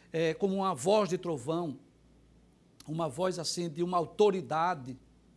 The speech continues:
dizia: "Vem e vê." E quando João olhou, ele viu um cavalo branco,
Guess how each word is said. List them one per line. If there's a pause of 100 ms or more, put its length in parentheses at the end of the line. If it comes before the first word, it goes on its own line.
(160)
dizia:
"Vem
e
vê."
E
quando
João
olhou, (260)
ele
viu
um
cavalo
branco,